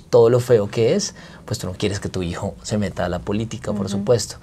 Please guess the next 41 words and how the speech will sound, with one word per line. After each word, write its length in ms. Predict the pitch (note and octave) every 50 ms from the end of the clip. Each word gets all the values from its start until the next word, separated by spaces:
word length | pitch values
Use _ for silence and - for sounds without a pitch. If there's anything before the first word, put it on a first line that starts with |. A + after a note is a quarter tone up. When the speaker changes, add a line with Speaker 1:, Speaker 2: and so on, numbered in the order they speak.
| - - - - - - - - - - -
Speaker 1:
Pero 220 | - A#2 A2+ A2+ -
cuando 300 | - A#2 A2+ A2+ A2+ G#2+
yo 160 | G#2 A2+ A2
tomé 180 | - G#2+ A2
la 120 | A#2 B2+ C3+
decisión, 720 | C3+ B2 C3 B2+ - - A#2+ A2+ G#2+ G#2+ G#2 G#2+ A2 G#2 - - -
eh, 340 | - A2+ A2+ A#2 A#2 - -
que 100 | - B2
fue 180 | - - A#2+
cuando 440 | A#2 A#2+ A2+ A#2+ A#2+ A#2+ A#2+ A#2+ B2 B2 - - B2
realmente, 560 | B2 C3 B2+ A#2 G#2+ G#2+ A2 G#2+ B2 C#3 C#3
o 60 | C3
sea, 160 | A2+ - - -
el 80 | C#3
activismo, 640 | B2+ A#2+ - - A#2 A#2 C3 C#3+ D3 C#3 C3+ C#3 C3
una 180 | B2+ B2 A#2
cosa, 380 | A#2+ - C3 C3 B2 C3 A#2 A2
pero 140 | - A#2+ A#2+
cuando 200 | - A2+ G#2+ A2
me 180 | A2+ A2 G#2+
decidí 420 | A2 A2 G#2+ G#2+ - F#2 F#2+ G2 G2+
lanzar 500 | G#2+ A#2+ B2 B2 B2 - - C#3+ D3+ E3+
a 40 | F3
un 80 | D#3+
cargo 220 | - B2+ A#2+ A2+ G#2+
de 60 | A2
acción 200 | G#2 - A2 G2
popular, 280 | - A2 F#2 E2+ - - - - - - - -
renunciar 480 | - A#2 A2 G#2+ G#2 G2+ - - B2+ B2+
a 60 | B2+
mi 100 | C3+ C3+
trabajo 300 | B2 C3 A#2+ A#2 G#2 G#2+
hace 120 | G#2 G#2+ A2
cuatro 340 | - A2+ G#2+ - G#2+ A2+ A2
años 360 | G#2+ G#2+ A2 A2+ A2+ - - - - - - -
y 100 | - A#2
estar 240 | A#2+ A#2 - A2+ G#2+
desempleado 540 | G#2 G2 A#2+ A#2 A#2 B2 A#2+ A2 G#2+ G#2 G2+
seis, 320 | - C#3 B2+ B2 B2+ B2
siete 240 | A#2+ A#2+ A#2 B2 A#2+
meses, 420 | A#2 G#2+ G2+ - - - - -